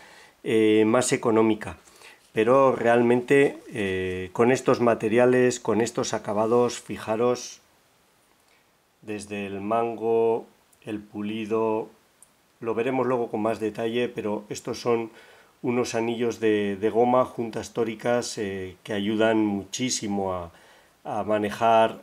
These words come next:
a tener agarre sobre el mango, grabados, acabados de las palas,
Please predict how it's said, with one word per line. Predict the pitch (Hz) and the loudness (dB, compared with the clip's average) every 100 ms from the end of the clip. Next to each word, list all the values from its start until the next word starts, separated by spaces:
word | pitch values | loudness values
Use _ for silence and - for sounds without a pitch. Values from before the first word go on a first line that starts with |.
| - | -8
a | 117 101 | -8 -6
tener | 110 110 110 | -2 0 2
agarre | 107 113 113 113 | 2 2 0 -6
sobre | - 110 101 | -6 -6 -4
el | 98 | -4
mango, | 101 117 110 113 117 113 107 _ _ | -2 -2 -2 0 2 0 -4 _ _
grabados, | - 107 104 101 110 101 110 110 107 - - _ _ _ _ _ | -12 -6 -4 0 0 0 0 0 -4 -10 -20 _ _ _ _ _
acabados | 127 - 104 110 117 104 | -10 -6 0 0 0 -2
de | 110 | -4
las | 101 98 | -4 -6
palas, | - 120 117 117 117 117 - - | -2 0 2 2 0 -2 -10 -14